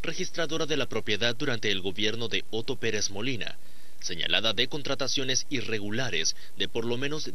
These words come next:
dieciséis personas durante su administración, y quien actualmente guarda prisión preventiva en la cárcel para mujeres Santa Teresa.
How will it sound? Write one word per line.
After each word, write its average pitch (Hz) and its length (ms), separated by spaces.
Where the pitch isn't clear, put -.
dieciséis 156 560
personas 151 580
durante 90 340
su 92 80
administración, 90 800
y 175 120
quien 185 160
actualmente 147 520
guarda 123 320
prisión 113 420
preventiva 110 600
en 113 80
la 92 80
cárcel 101 380
para 87 180
mujeres 98 380
Santa 87 260
Teresa. - 560